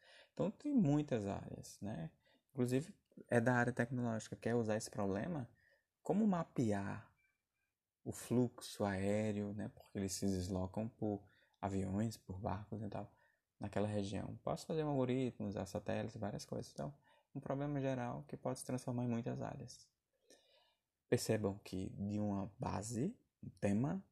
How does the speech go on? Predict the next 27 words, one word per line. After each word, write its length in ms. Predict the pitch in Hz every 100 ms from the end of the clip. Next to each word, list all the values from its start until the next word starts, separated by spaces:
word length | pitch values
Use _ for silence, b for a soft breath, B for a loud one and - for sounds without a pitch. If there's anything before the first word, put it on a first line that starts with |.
| -
eu 120 | 151
dei, 380 | 95 98 101 156 - _ _ _ _ _ _ _ _ _ _ _
né, 300 | 85 85 92 -
eu 80 |
dei 240 | 92 92 98
conteúdo 680 | - 101 - 107 98 110
pra 180 | 123 190
muitas 540 | 190 107 104 110 143 101
abordagens. 580 | 92 92 - - 113 - b b b b
Então, 160 | 104 107
não 140 | 147
falta 540 | 170 - 156 165 - 131 180 - _ _ _ _
tema. 400 | 101 92 87 85 - _ -
O 40 |
que 80 | -
falta 280 | - 120 120
é 40 |
estrutura. 560 | 127 - - - 92 95 b b b b -
E 80 |
as 140 | 95 98
estruturas 560 | 101 110 113 113 110 135
estão 240 | - 127
ficando 400 | 135 - 92 92
cada 320 | 92 95 104
vez 220 | 117 98
mais 220 | 101 117 -
pobres. 440 | - - - -